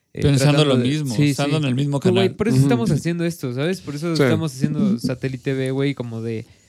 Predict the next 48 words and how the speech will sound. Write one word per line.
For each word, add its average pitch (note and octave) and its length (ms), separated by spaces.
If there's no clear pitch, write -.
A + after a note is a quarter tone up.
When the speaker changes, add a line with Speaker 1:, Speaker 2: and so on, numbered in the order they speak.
Speaker 1:
güey, E3+ 160
pues, - 360
tratar, G#3 360
no G3+ 260
sé, E4 200
güey, C4+ 160
conocer F#3 400
a A3 60
toda A3 180
la F#3+ 100
banda, F#3 280
güey, C3+ 160
que B2+ 80
toda F3+ 240
la F3+ 80
banda F3 220
conozca D#3+ 360
a - 60
toda D#3+ 120
la D#3 80
banda, C#3+ 340
¿sabes? B2 240
Speaker 3:
Sí. G#2+ 60
Speaker 1:
Como, A#2+ 280
y C#3+ 100
es D#3 80
lo E3+ 80
que D#3 100
tú E3 160
también E3+ 220
estás D#3+ 180
tratando E3 320
de D3 60
hacer, F#3+ 240
güey, B2 180
que - 140
toda G#3 180
la G3+ 80
banda G3 220
conozca F3+ 320
a F3 60
toda F3 120
la E3+ 100
banda E3 300
y - 40
Speaker 2:
Exacto. C3 340
Speaker 1:
todos, D3+ 380
güey, D3 380